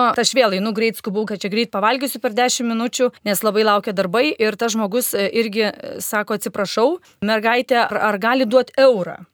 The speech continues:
Ir aš sakau: „Nu, neturiu euro, tikrai neturiu, nes su kreditine kortele einu valgyti.“ Sakau: „O kam jum reikia to euro?“ Sako: „Noriu valgyt.“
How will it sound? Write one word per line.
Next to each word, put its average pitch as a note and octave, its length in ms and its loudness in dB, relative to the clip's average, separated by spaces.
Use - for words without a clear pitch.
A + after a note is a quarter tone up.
Ir F#3+ 100 4
aš G3+ 140 0
sakau: G#3 300 -2
„Nu, A3 240 0
neturiu A3 420 4
euro, G#3+ 340 4
tikrai F#3 360 -4
neturiu, G3+ 400 0
nes A3 460 -2
su G#3 280 -2
kreditine G3 540 -2
kortele B3 400 2
einu E3+ 480 -2
valgyti.“ E3+ 560 -2
Sakau: A3 320 2
„O G3 60 2
kam C#4 260 4
jum C#4 160 6
reikia A#3+ 320 2
to F#3 120 -2
euro?“ F3 460 2
Sako: G3+ 340 -4
„Noriu C4 260 2
valgyt.“ G3+ 560 0